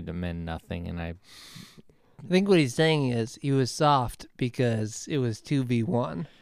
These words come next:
Speaker 1: No, I wasn't soft at all. I feel like I, I feel like I came out maybe a little too hot.
Speaker 2: Oh,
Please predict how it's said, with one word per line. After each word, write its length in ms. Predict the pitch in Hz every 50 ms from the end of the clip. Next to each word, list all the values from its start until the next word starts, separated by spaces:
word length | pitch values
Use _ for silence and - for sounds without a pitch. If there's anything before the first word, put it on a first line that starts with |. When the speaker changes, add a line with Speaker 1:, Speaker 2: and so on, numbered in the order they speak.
| _ _ -
Speaker 1:
No, 120 | 208 180
I 80 | 123 127
wasn't 340 | 180 202 151 147 123 -
soft 300 | - - 131 135 139 -
at 120 | 190 117 117
all. 180 | 135 156 131
I 120 | 104 98 101
feel 260 | - - 131 131 127
like 320 | 120 117 113 107 - -
I, 600 | 117 110 107 104 104 104 101 101 101 98 - - _ _ _ - - -
I 80 | 131 131
feel 240 | - - 160 156
like 300 | 143 139 123 117 104 - -
I 360 | 120 110 107 101 98 95 - _ - _ _ _ _ - - - _ _ _ _
came 280 | - - 131 127 117 117
out 520 | 117 113 113 110 110 - - - - - - - -
maybe 260 | 120 117 117 107 117
a 60 | 113
little 140 | 113 113 110
too 220 | - - 131 120
hot. 320 | 92 98 123 190 180 - _ _ - - - _ _ - 139
Speaker 2:
Oh, 480 | 202 277 311 285 190 139 117 107 120